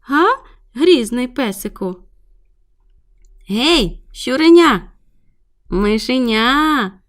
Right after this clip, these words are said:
летіли у спину Чарлі образливі слова. "Малий боязкий!" "Боягуз-карапуз!"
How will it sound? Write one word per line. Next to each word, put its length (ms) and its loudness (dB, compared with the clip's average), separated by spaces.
летіли 680 -4
у 120 -6
спину 560 -6
Чарлі 580 -6
образливі 840 -2
слова. 520 -6
"Малий 600 0
боязкий!" 840 -2
"Боягуз-карапуз!" 1600 0